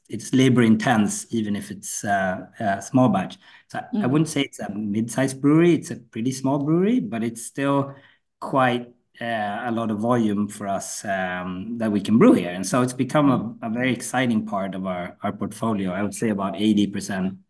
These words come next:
Speaker 1: of what we produce is produced here at the church right now, which is,
Speaker 2: Mm.
Speaker 1: uh, which I'm enjoying. Um, this, um, this,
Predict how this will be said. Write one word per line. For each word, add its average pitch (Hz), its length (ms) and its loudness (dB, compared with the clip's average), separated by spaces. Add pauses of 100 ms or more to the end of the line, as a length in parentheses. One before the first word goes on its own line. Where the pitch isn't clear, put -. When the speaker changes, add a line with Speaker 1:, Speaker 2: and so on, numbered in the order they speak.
(160)
Speaker 1:
of 104 120 -2
what 104 140 0
we 98 100 -2
produce 101 540 -2
is 87 140 -10
produced 90 420 -8
here 90 220 -10
at 87 240 -8
the 90 320 -8
church 170 360 0
right - 160 -18
now, 156 360 -14
which - 200 -14
is, 185 200 -8
Speaker 2:
Mm. 170 100 -10 (160)
Speaker 1:
uh, 92 140 -8 (100)
which 104 240 -12
I'm 95 100 -6
enjoying. 90 640 -4 (340)
Um, 107 680 2 (420)
this, 147 480 0 (120)
um, 131 880 0 (640)
this, 139 460 2